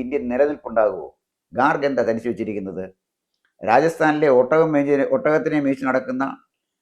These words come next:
മരുഭൂമി നിവാസികളെ പോലെ, അല്ലെങ്കിൽ നിരക്ഷരരായ ഗ്രാമീണരോട് സംസാരിക്കുന്ന പോലെ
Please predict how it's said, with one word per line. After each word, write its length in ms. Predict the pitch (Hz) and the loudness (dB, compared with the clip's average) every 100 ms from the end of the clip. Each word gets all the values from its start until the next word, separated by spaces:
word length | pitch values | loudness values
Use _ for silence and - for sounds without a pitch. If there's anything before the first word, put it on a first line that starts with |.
| _ | _
മരുഭൂമി 400 | 117 131 151 165 | 0 2 2 0
നിവാസികളെ 600 | 160 143 139 139 139 131 | 0 2 2 2 2 2
പോലെ, 360 | 123 - 117 135 - - _ _ - | 2 0 0 0 -4 -10 _ _ -2
അല്ലെങ്കിൽ 280 | 127 131 123 | 0 0 0
നിരക്ഷരരായ 640 | 127 151 156 165 151 151 | 2 0 0 0 4 4
ഗ്രാമീണരോട് 880 | 139 120 117 139 147 147 147 139 139 | 4 0 0 0 0 0 2 2 2
സംസാരിക്കുന്ന 600 | 135 120 131 139 135 135 | -2 -2 0 0 0 -2
പോലെ 260 | 131 131 | 2 2